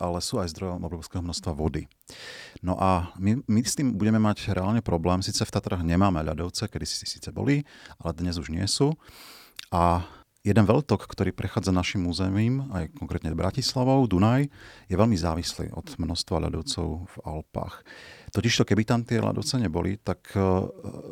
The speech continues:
hladinový, respektíve vodnostný režim Dunaja by bol viac rozkolísaný. To znamená, viac vody by bolo napríklad na jar a na začiatku leta a pomerne málo vody uprostred leta a na konci a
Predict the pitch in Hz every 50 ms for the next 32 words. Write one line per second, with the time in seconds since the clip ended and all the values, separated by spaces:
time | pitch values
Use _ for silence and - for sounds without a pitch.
0 | 76 - 98 87 85 87 90 95 98 101 101 101 104 92 90 - - - 90 -
1 | - 98 98 95 92 90 90 - - 80 82 85 85 80 90 92 98 - - -
2 | - 104 95 92 87 85 85 80 76 85 92 92 98 110 107 110 - - 90 85
3 | 82 90 90 90 90 80 82 76 78 90 85 80 87 90 87 87 87 87 82 -
4 | - - - - 87 82 78 - - - 78 76 76 - 87 - 85 85 87 87
5 | 85 82 80 - - - - - - - - - - - 92 98 101 - - -
6 | - 101 82 87 85 85 82 78 78 71 78 82 82 80 78 - - - - 76
7 | 76 76 78 80 85 90 92 104 110 - - 95 87 82 78 82 80 - - 95
8 | 90 - - - 98 82 78 73 - - 110 135 156 165 - _ _ _ _ _
9 | _ - - - - - _ - - 101 98 107 123 127 117 98 92 87 87 95
10 | 90 85 87 82 82 85 82 85 95 - - - 80 - 92 90 - - - -
11 | 101 92 92 95 98 - 110 107 110 120 - - 92 85 78 - - - 80 80
12 | 85 - - 90 82 76